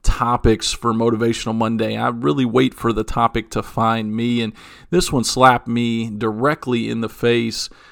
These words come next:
uh, really a little bit more than a week ago as I'm doing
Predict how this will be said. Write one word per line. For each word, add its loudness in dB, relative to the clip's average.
uh, -10
really 0
a -6
little 0
bit 0
more 0
than -4
a -10
week 0
ago 2
as 0
I'm 0
doing 4